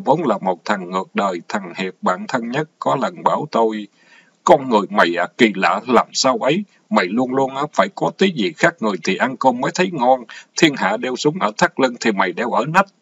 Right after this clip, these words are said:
đeo loan ở vai á thì mày đeo ở cổ, xài M mười sáu thì mày thủ A K, coi giống như một thằng du kích Việt Cộng.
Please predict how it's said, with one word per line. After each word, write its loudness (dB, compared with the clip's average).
đeo 2
loan 2
ở 0
vai 0
á 0
thì 0
mày -4
đeo -2
ở 0
cổ, 0
xài 2
M -6
mười 0
sáu 0
thì -2
mày 0
thủ -4
A 4
K, -6
coi 4
giống -2
như -2
một -4
thằng -2
du 0
kích -4
Việt -6
Cộng. -2